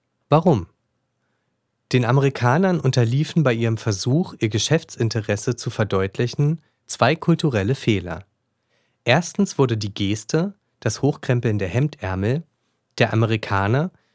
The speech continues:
dass sie zu harter Zusammenarbeit bereit sind, missverstanden.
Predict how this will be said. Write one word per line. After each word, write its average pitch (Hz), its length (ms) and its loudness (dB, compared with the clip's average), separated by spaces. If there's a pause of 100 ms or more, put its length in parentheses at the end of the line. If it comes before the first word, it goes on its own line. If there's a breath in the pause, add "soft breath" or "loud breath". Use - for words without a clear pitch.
(100)
dass - 180 0
sie 135 100 -2
zu 90 240 -2
harter 135 340 0
Zusammenarbeit 104 840 0
bereit 95 400 -4
sind, 139 420 -2
missverstanden. 95 960 -4